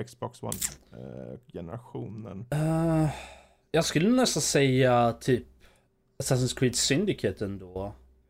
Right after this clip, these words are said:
Speaker 2: Eh, för jag tyckte ändå att det gjorde väldigt bra ifrån sig. Liksom det, det hade inte lika mycket problem som tidigare spel.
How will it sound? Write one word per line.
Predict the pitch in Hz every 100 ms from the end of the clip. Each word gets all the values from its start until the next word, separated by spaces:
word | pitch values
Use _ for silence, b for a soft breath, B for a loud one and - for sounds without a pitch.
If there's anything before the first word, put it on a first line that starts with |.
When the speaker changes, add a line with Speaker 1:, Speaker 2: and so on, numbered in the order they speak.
| -
Speaker 2:
Eh, | 107 107 107 -
för | -
jag | 135
tyckte | 175 170 - 180
ändå | 143
att | 127 127
det |
gjorde | 120 120 107
väldigt | 110 107 104
bra | 117 107
ifrån | 95 131 139 131
sig. | - 101 95
Liksom | 98 107 113
det, | 117 110 B B B -
det |
hade | 131 147 147
inte | 135
lika | 135 127
mycket | 120 -
problem | 117 135 131
som | 127 107
tidigare | 127 107 107
spel. | 110 - 95 90 98